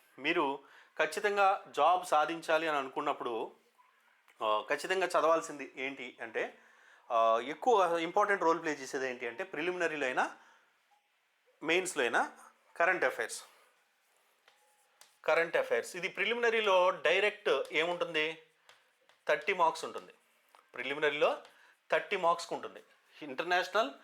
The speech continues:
నేషనల్, అదేవిధంగా, ఆ, ఏదైతే స్టేట్ మూడు డివైడ్ చేసేస్తాడు, మూడు మూడు పదులు అంటే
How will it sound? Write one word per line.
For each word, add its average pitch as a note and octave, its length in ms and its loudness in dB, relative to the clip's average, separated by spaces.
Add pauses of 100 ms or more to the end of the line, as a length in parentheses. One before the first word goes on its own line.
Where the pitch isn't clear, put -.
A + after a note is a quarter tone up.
(320)
నేషనల్, D#3 680 0 (540)
అదేవిధంగా, F#3+ 840 2 (580)
ఆ, C3 180 6
ఏదైతే B2+ 840 0 (300)
స్టేట్ G3 400 0 (160)
మూడు G3+ 420 4
డివైడ్ D#3+ 400 2
చేసేస్తాడు, C3+ 440 0
మూడు F#3+ 240 0
మూడు F3 180 -2
పదులు C3 240 0
అంటే B3+ 280 -4